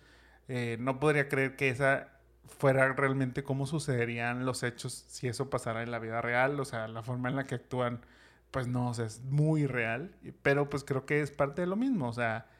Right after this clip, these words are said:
esa era la idea, o sea, a fin de cuentas es una comedia oscura, o sea, son cosas que normalmente no van a, no van a suceder, este, regularmente, y, y digo, no sé, este,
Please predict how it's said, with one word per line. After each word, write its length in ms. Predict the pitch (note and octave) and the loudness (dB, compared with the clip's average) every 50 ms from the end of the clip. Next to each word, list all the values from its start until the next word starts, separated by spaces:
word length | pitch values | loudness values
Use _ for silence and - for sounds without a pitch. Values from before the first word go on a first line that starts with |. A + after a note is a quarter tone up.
| _ - - - _ | _ -20 -20 -8 _
esa 300 | - C3+ C#3 C3+ C#3+ E3+ | 4 6 6 6 6 6
era 180 | D#3+ D#3 D3 D3 | 6 6 6 4
la 120 | D#3+ E3+ E3 | 4 4 2
idea, 280 | C#3+ D3+ D#3 C3+ A#2 | 2 2 4 2 2
o 60 | A2 G#2 | 0 -2
sea, 100 | A#2+ A2 | -8 -10
a 20 | |
fin 140 | - - A#2 | -8 -8 -8
de 60 | A2+ | -6
cuentas 280 | A2+ C3 B2+ D#3 D#3 C#3+ | -6 -6 -6 -4 -2 -2
es 140 | D3 B2+ - | -2 0 2
una 240 | C#3+ D3 E3 E3+ - | 2 2 2 0 -2
comedia 480 | - C#3 B2+ B2 A#2+ A#2+ B2+ C#3 D3+ D3+ | -4 -2 -2 -2 -2 -2 -2 -2 -2 -2
oscura, 440 | C#3 - - - A#2+ A2+ - - - | -2 -4 -4 -6 -4 -4 -4 -8 -10
o 40 | C3+ | -12
sea, 320 | - - - - - - - - - | -12 -12 -12 -12 -14 -16 -20 -20 -8
son 160 | - A#2+ A#2+ | -6 -6 -6
cosas 340 | A#2 - C3+ C#3 D3+ D#3 D#3 - | 0 2 4 4 4 2 0 -2
que 120 | - D3 | -4 -2
normalmente 560 | C3+ B2 A#2+ C#3 C#3+ A#2+ A#2+ C3 B2 B2 C#3 | -2 -2 -4 -4 -4 -4 -4 -6 -4 -4 -4
no 160 | C#3 C#3 C3+ | -2 -2 0
van 160 | B2+ B2+ B2 B2+ | 0 0 0 -2
a, 300 | C#3 D3 C#3 C3+ - - - | -2 -4 -4 -6 -8 -10 -8
no 200 | C#3 C3 C3 C3 | -4 -2 0 0
van 160 | C3+ C3+ C#3 | 0 0 -2
a 40 | C#3 | -2
suceder, 560 | - D#3 C#3+ - B2 A#2 A#2 A#2 A#2+ B2 C#3+ C#3+ | -4 -4 -4 -2 0 0 0 0 -2 -2 -4 -8
este, 240 | C3 - - - C3+ | -10 -8 -6 -6 -4
regularmente, 800 | - B2 A#2+ C#3 D3+ A#2+ A#2 B2 C3 C3+ C#3+ C#3+ - F3+ G3+ - - - - - - - - - - - - _ _ | -4 -4 -6 -4 -6 -6 -4 -2 -4 -4 -4 -4 -6 -8 -8 -10 -20 -20 -20 -20 -20 -20 -20 -20 -20 -20 -20 _ _
y, 760 | - E3 E3 E3+ F3 E3+ E3+ E3+ E3 E3 D#3+ D#3 D3 C3+ A#2 - - - - - - - _ _ _ - _ _ _ _ _ _ _ _ _ | -6 -4 -2 0 2 2 2 0 0 -2 -4 -4 -6 -6 -8 -10 -16 -20 -20 -20 -20 -20 _ _ _ -20 _ _ _ _ _ _ _ _ _
y 380 | - G#3 F#3 F#3 F#3+ F#3 F3 E3+ | -10 -8 -6 -6 -4 -4 -4 -4
digo, 480 | E3 F3 F3 E3+ E3 D#3+ D3+ - - - - _ _ _ _ _ _ _ _ _ _ _ _ _ _ _ _ - - | -4 -4 0 2 2 2 2 0 -4 -10 -20 _ _ _ _ _ _ _ _ _ _ _ _ _ _ _ _ -20 -12
no 220 | E3+ E3 F#3+ G#3+ G#3 | -6 -4 -2 -2 0
sé, 320 | G#3 D#3+ C3 B2 A2 - - _ _ _ | 0 -2 -2 -2 -8 -12 -18 _ _ _
este, 1120 | - - D3+ D3 C3+ A#2+ - - _ _ _ _ C#3+ C#3 C#3 C3+ C3+ C3+ C#3 C#3 C#3 C3+ C3 | -10 -6 -4 -2 -2 -4 -6 -10 _ _ _ _ 0 0 2 2 0 0 0 0 0 -2 -4